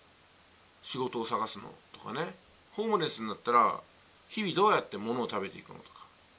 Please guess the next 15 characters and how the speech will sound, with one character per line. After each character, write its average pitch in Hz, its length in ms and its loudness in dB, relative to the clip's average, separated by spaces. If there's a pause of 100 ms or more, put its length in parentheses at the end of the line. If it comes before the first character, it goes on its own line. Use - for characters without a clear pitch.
(1000)
う - 40 -16
ん。 101 120 -16 (760)
公 196 260 4
園 202 180 2
に 196 140 0
住 190 200 2
ん - 20 -4
で 123 80 0
る 101 80 -4
時、 104 320 -8
そ 139 120 -6
の 151 100 -4
公 143 260 -4
園 139 180 -2
は、 160 240 2